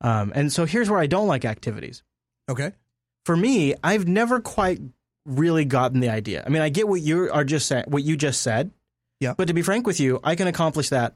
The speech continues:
Speaker 1: realistically with a virtual desktop. I always have
Speaker 2: Y-,
Speaker 1: been able
Speaker 2: yep,
Speaker 1: to.
Speaker 2: yep,
Speaker 1: And I
Speaker 2: yep.
Speaker 1: don't, I don't need, I don't need the additional complexity that activities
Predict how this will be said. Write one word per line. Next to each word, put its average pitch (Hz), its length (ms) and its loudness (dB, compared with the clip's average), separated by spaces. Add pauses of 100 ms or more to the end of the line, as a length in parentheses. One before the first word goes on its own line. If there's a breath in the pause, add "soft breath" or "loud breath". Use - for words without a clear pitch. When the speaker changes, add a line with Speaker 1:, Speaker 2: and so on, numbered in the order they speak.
Speaker 1:
realistically 135 800 0
with 143 140 2
a 135 60 2
virtual 117 280 0
desktop. - 400 -8 (680)
I 135 60 0
always 175 220 2
have 165 160 4
Speaker 2:
Y-, 143 40 -4
Speaker 1:
been 151 80 0
able 135 180 0
Speaker 2:
yep, 214 160 4
Speaker 1:
to. 139 100 -2 (180)
Speaker 2:
yep, 185 200 0 (120)
Speaker 1:
And 160 100 4
I 147 40 4
Speaker 2:
yep. 151 40 2
Speaker 1:
don't, 180 240 0
I 165 80 0
don't 175 220 0 (200)
need, 185 360 0 (200)
I 151 120 -2
don't 170 360 0
need 170 320 0 (800)
the 143 300 0
additional 165 560 -2
complexity 151 880 0 (480)
that 139 120 2
activities 143 600 2